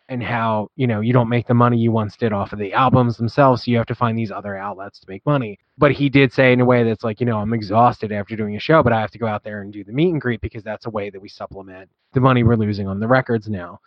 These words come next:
Some fans really took that personally, that he was insulting them and didn't wanna come out and meet fans and things like that. I,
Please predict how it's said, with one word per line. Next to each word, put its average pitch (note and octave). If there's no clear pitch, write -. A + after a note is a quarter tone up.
Some D3+
fans E3+
really D#3+
took C#3+
that B2
personally, C#3+
that B2
he C#3
was B2
insulting A#2+
them A#2+
and G#2+
didn't A2+
wanna A2
come G#2+
out G#2
and G#2+
meet G2+
fans G2
and G2
things G2
like F#2+
that. F2+
I, C#3